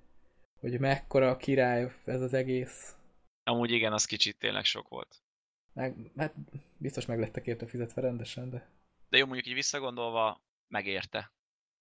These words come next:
Speaker 2: a trailerért. Tehát én, nekem már ez a trailer jobban tetszik, mint az utóbbi évek összes kodja.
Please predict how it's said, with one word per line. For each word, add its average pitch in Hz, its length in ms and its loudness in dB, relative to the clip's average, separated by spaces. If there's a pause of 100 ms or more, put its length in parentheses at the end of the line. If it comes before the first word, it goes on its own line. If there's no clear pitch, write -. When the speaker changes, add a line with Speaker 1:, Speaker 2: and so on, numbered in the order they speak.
(340)
Speaker 2:
a 101 200 0
trailerért. 101 680 -2
Tehát - 180 -2
én, 120 200 4
nekem 117 260 4
már 107 140 8
ez 113 80 4
a 107 40 -4
trailer 104 300 -2
jobban 104 280 0
tetszik, 107 220 -4
mint 104 140 -6
az 98 60 -4
utóbbi 101 260 -4
évek 104 240 2
összes - 340 4
kodja. 113 500 -4